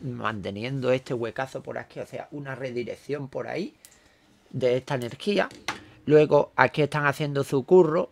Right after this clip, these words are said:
¿veis? ¿Veis la forma esta? Y luego, cómo se alarga por aquí, o sea, ya ahí empezarían a empujar para allá. Para allá, ¿veis? Una f-,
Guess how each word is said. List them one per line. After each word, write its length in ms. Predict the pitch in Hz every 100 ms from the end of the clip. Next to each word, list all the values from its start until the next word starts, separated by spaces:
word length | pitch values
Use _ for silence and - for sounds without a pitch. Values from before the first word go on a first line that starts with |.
| -
¿veis? 340 | 131 139 190 - - - _ - -
¿Veis 260 | 117 127 123
la 140 | 131
forma 500 | - 127 123 117 123
esta? 360 | 139 139 180 - _ -
Y 140 | 127
luego, 560 | 117 117 123 127 120 - - -
cómo 260 | - 123 120
se 120 | 117
alarga 440 | 110 110 127 127
por 180 | 120 117
aquí, 300 | 107 - 147
o 60 | -
sea, 220 | 123 107 - _ - -
ya 180 | 123 131
ahí 140 | 127
empezarían 520 | 139 131 120 117 120
a 40 | 135
empujar 360 | 135 120 123
para 120 | 123 123
allá. 260 | 156 175 - _ _ _ _ _ - -
Para 160 | 127 113
allá, 260 | 110 135 139
¿veis? 300 | 135 147 180
Una 160 | 139
f-, 240 | - -